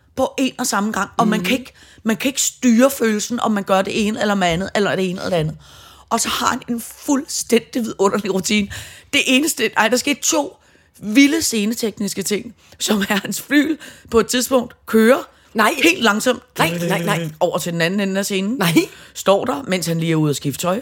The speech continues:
Speaker 1: Øh, tror også, fordi det regnede så meget, så han var helt sikkert blevet våd. Kører den tilbage igen. Dyt. Det, det var det, og så, og så
Speaker 2: Var det
Speaker 1: til
Speaker 2: meningen?
Speaker 1: Ja, ja, det
Speaker 2: Nå,
Speaker 1: var
Speaker 2: nå,
Speaker 1: meningen.
Speaker 2: jeg,
Speaker 1: Det
Speaker 2: jeg
Speaker 1: var
Speaker 2: tænkte,
Speaker 1: ligesom,
Speaker 2: det
Speaker 1: det var
Speaker 2: trillede
Speaker 1: den,
Speaker 2: sig lige en tur.
Speaker 1: det var den special effekt, han ligesom havde.
Speaker 2: <laughs>
Speaker 1: Og så,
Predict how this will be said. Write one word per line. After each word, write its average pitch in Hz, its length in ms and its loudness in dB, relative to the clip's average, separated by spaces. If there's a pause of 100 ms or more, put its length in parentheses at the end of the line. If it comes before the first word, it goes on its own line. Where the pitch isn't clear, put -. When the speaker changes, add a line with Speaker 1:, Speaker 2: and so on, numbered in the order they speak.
(160)
Speaker 1:
Øh, 156 220 6 (100)
tror 156 160 -2
også, - 180 -4
fordi 151 220 -6
det 120 100 -10
regnede 143 280 -4
så 165 100 -6
meget, 143 260 -2
så 156 60 -2
han 147 60 0
var 135 100 -2
helt 127 180 -6
sikkert 151 160 0
blevet 151 180 6
våd. 151 220 4 (380)
Kører 196 200 6
den 214 100 0
tilbage 190 260 6
igen. 190 280 0 (380)
Dyt. 196 840 4 (520)
Det, 247 280 2
det 247 140 4
var 214 60 2
det, 214 280 2
og 202 80 -4
så, - 300 -4
og 196 120 0
så 202 80 -2
Speaker 2:
Var 220 80 4
det 196 40 0
Speaker 1:
til 269 140 2
Speaker 2:
meningen? 247 640 0
Speaker 1:
Ja, 240 100 4
ja, 254 120 4
det 175 80 4
Speaker 2:
Nå, 240 60 6
Speaker 1:
var 269 100 6
Speaker 2:
nå, 240 60 6
Speaker 1:
meningen. 190 180 6
Speaker 2:
jeg, 240 100 6
Speaker 1:
Det - 80 -2
Speaker 2:
jeg 254 80 4
Speaker 1:
var 262 60 6
Speaker 2:
tænkte, 254 60 6
Speaker 1:
ligesom, 247 180 2 (180)
Speaker 2:
det - 100 -14
Speaker 1:
det 285 80 6
var 277 80 4
Speaker 2:
trillede 254 220 4
Speaker 1:
den, 285 80 2
Speaker 2:
sig 269 120 2
lige 240 140 0
en 262 100 -2
tur. 226 100 -4
Speaker 1:
det 269 120 6
var 269 80 4
den 247 200 6
special - 500 2
effekt, 185 300 2
han 208 120 0
ligesom 214 240 2
havde. 202 500 2 (140)
Speaker 2:
<laughs> - 260 -20
Speaker 1:
Og 226 160 4
så, 226 320 4